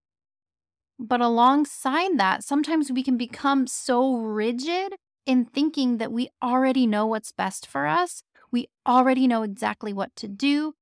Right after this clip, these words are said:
We can become so rigid in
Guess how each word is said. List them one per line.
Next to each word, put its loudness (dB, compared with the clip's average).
We 0
can 4
become 0
so 0
rigid 0
in -2